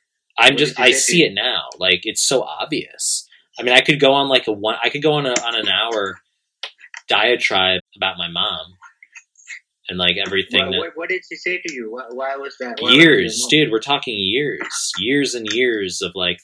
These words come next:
Speaker 1: things to me, things to other, like, about other people,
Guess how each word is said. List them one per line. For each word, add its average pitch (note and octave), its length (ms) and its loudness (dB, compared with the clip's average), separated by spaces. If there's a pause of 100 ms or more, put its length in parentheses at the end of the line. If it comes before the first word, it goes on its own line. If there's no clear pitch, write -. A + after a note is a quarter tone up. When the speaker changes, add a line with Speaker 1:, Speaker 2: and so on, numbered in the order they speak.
(120)
Speaker 1:
things A2 340 -4
to F2+ 140 -10
me, C#3 580 -6
things F#2+ 240 -8
to - 80 -8
other, E2+ 220 -8 (240)
like, F2 200 -4
about G#2 300 0
other F#2+ 240 -4
people, C3+ 800 -6